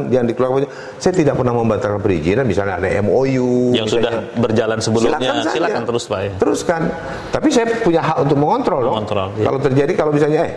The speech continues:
Speaker 2: Kalau
Speaker 1: kalau
Speaker 2: itu
Speaker 1: tidak
Speaker 2: melanggar, gitu.
Speaker 1: melanggar. Kalau
Speaker 2: Ya.
Speaker 1: tidak melanggar, silakan.
Speaker 2: Silakan.
Speaker 1: Kemudian membuat kebijakan tentang pemekaran daerah. Saya tidak,
Speaker 2: Hmm.
Speaker 1: tidak ada niat untuk memekarkan daerah O I jadi dua, misalnya.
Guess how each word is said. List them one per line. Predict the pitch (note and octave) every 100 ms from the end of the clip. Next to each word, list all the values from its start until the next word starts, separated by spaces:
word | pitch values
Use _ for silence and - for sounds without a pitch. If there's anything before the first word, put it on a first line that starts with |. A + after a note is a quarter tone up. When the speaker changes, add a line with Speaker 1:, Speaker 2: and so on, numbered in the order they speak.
| - - -
Speaker 2:
Kalau |
Speaker 1:
kalau | A2 A#2+
Speaker 2:
itu | C3
Speaker 1:
tidak | C#3
Speaker 2:
melanggar, | C#3+ D3 C#3
gitu. | C3+
Speaker 1:
melanggar. | E3+ G3+ D#3+
Kalau | B2+ G3+
Speaker 2:
Ya. | A3
Speaker 1:
tidak | A#3+
melanggar, | A#3+ C4+ D4
silakan. | F#3 G#2+ F#2+
Speaker 2:
Silakan. | G2+ C2 F#2+ G2+ - - -
Speaker 1:
Kemudian | D#3 F3 G#3+
membuat | G3 F3 F3+
kebijakan | F3 D3+ C#3 D3 E3+
tentang | D3+ C#3+ C#3+
pemekaran | C#3 C#3 C#3 C#3+
daerah. | C#3+ C3
Saya | A#2+ G#3+
tidak, | A#3+ C#3 - - - - - -
Speaker 2:
Hmm. | - G#2+
Speaker 1:
tidak | C3 G#2
ada | A2 C3 -
niat | E3+ E3
untuk | C#3+ D#3
memekarkan | D3 D#3 D#3 D3+
daerah | D3 D3
O | C3 B2+
I |
jadi | C#3 C#3
dua, | C#3 D3 C#3
misalnya. | C3+ C#3 D3